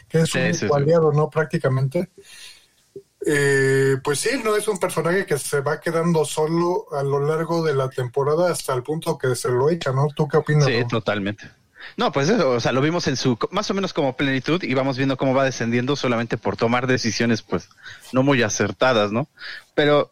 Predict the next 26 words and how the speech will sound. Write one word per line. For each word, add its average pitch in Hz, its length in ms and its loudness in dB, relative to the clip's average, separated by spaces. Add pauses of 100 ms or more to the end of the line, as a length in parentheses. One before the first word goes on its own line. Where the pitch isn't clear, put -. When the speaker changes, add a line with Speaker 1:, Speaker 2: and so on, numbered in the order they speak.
(120)
Speaker 2:
lo 151 160 2
que 165 100 0
más 175 180 0
me 226 60 4
sorprende, 151 680 0
o 113 220 2
no 123 120 -2
sé 135 140 0
ustedes, 131 480 0 (380)
es 123 180 -4
que 143 380 0
yo, 143 160 0 (160)
bueno, 170 180 0
además 131 340 0
de, 131 260 2
de 110 120 0
Game 143 220 -2
of - 80 -6
Thrones, 143 220 -2
no 151 120 0
sabía 139 240 -2
que - 80 -4
estaba 135 220 2
aún 131 140 2
tan 117 160 -2
activo. 107 440 -4